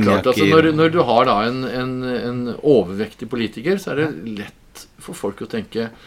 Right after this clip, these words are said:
Speaker 1: hvis du har så dårlig disiplin at du ikke klarer å, å holde deg i fysisk form, eh, hvor disiplinert er du når,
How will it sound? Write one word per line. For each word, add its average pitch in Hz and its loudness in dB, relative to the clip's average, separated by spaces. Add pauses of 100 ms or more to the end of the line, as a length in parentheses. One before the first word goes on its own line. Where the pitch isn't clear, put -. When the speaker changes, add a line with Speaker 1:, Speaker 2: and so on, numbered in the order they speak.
(220)
Speaker 1:
hvis - -18
du 127 -6
har 107 -2
så 107 -6
dårlig 98 -2
disiplin 101 -10
at - -14
du 123 -12
ikke 113 -16
klarer 98 -4
å, 107 -2 (580)
å 104 -10 (220)
holde 95 -6
deg 98 -4
i - -16
fysisk - -16
form, 180 -2 (720)
eh, 110 -6 (720)
hvor 113 -4
disiplinert 113 -8
er 92 -8
du 101 -8
når, 107 -6